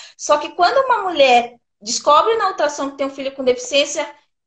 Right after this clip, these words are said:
pode, pode abortar, legal, não é uma vida.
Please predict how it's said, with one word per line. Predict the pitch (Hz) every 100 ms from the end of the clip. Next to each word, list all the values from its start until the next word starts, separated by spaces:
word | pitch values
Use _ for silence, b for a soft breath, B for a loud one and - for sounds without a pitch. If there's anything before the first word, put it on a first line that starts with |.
| _ _ _
pode, | 269 277 302 359 415
pode | - 302 349
abortar, | 359 359 - 254 220 214
legal, | 247 254 233 196
não | 220
é | 262
uma | 294
vida. | 311 269 196 175 -